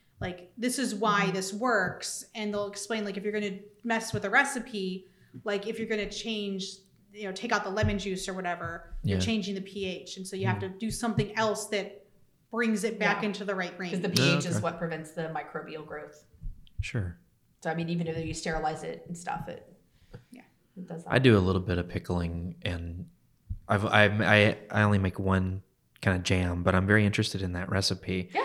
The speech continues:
Speaker 3: because my wife loves figs. Can you, would you share that with me, and I can share
Speaker 2: Yeah.
Speaker 3: that with our listeners?
Speaker 2: I actually
Speaker 3: Okay.
Speaker 2: have a jar in the office. I will send with you before you
Speaker 3: Oh,
Speaker 2: leave.
Speaker 3: great.
Speaker 2: I brought, I brought extra jars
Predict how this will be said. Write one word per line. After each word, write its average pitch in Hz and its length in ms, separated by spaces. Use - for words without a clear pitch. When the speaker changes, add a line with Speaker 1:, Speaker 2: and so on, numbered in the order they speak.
Speaker 3:
because 101 180
my 98 120
wife 101 200
loves 98 340
figs. 95 420
Can 98 240
you, 107 400
would 107 420
you 110 80
share 101 220
that 98 160
with 101 100
me, 104 140
and 101 80
I 101 60
can 107 120
share - 140
Speaker 2:
Yeah. 104 60
Speaker 3:
that 104 100
with 110 100
our 104 140
listeners? 127 380
Speaker 2:
I 226 80
actually 170 200
Speaker 3:
Okay. 101 100
Speaker 2:
have 269 120
a 254 60
jar 247 120
in 240 80
the 240 80
office. 214 220
I 175 80
will 180 80
send 185 160
with 180 160
you 175 80
before 175 260
you 165 80
Speaker 3:
Oh, 349 260
Speaker 2:
leave. 262 80
Speaker 3:
great. 349 340
Speaker 2:
I 330 80
brought, 240 200
I 233 100
brought 240 200
extra 247 260
jars 208 340